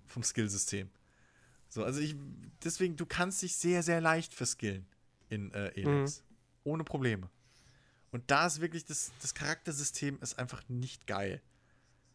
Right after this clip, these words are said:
Speaker 1: Das ist einfach nicht geil. Sorry.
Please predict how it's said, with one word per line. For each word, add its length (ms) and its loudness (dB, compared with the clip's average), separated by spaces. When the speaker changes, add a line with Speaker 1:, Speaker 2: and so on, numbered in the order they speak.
Speaker 1:
Das 180 -6
ist 300 -4
einfach 320 -4
nicht 340 -6
geil. 320 -2
Sorry. 380 -4